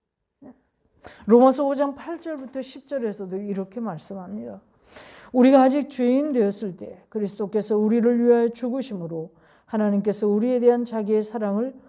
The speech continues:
확증하셨느니라. 그러면 이제 우리의,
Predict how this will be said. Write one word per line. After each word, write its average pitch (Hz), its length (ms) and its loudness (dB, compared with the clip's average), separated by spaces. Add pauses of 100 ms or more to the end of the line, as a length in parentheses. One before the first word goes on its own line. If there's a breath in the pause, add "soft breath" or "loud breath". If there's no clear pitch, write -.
(160 loud breath)
확증하셨느니라. 214 1300 -8 (380)
그러면 277 400 6
이제 262 220 0
우리의, 240 500 4